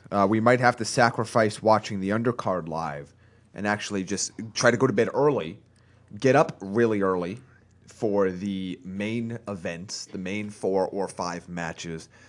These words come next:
and then circle back the next day and watch the undercard. 'Cause I feel like as good as some of those matches were,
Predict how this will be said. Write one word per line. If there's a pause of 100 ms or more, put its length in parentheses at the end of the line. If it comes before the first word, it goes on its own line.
(180)
and
then
circle
back
the
next
day
and
watch
the
undercard.
'Cause
I
feel
like (580)
as
good
as
some
of
those
matches
were,